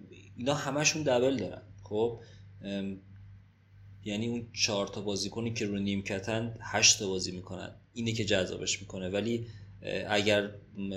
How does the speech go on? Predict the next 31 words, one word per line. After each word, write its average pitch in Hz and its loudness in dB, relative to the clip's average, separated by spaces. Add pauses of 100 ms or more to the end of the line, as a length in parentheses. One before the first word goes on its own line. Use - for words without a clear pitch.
وقت 95 0
دیگه 101 0
ای 101 4
بود، 110 -2 (160)
اه، 98 -2
من 101 -2
هیچ 107 -2
موقع 107 0
تیممو 101 -2
خراب 98 -2
نمی‌کردم 98 -2
یا 92 0
به 95 -6
خودش 101 -2
وایلد 95 0
کارت 101 -4
نمی‌زدم 92 -4
که 92 -10
بخوام 92 -10 (420)
بنچ 104 4
بوست 101 -6
رو 92 -8
فعال - -8
بکنم. - -14 (440)
اه، 95 0 (1200)
به 123 6
نظر 131 8
من 151 4
به 143 0
طور 127 0
کلی 120 0